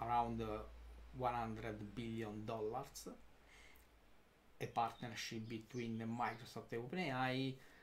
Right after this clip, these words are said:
to create, uh, the biggest, uh, data center, uh, I believe, uh, worldwide. Of course, uh, the computational need are becoming, uh, unmanageable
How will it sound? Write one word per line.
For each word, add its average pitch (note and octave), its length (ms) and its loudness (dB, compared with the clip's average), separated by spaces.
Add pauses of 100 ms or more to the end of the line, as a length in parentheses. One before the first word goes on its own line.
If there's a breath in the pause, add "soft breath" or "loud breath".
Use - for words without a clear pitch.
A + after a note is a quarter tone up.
(520 loud breath)
to C3 140 0
create, B2+ 840 6
uh, C3 280 6
the B2 80 2
biggest, B2+ 720 2
uh, A#2+ 300 2
data A#2 240 0
center, A#2 880 -2
uh, A2 840 -4
I - 20 0
believe, A2 440 -2
uh, G#2+ 520 -2
worldwide. A2 640 -4 (1120 loud breath)
Of - 140 -8
course, C#3+ 420 8
uh, C#3 420 8 (260)
the A#2+ 260 2
computational B2+ 800 0
need C3 400 2
are A#2+ 160 2
becoming, A#2 760 -2
uh, A2+ 240 0
unmanageable B2 760 0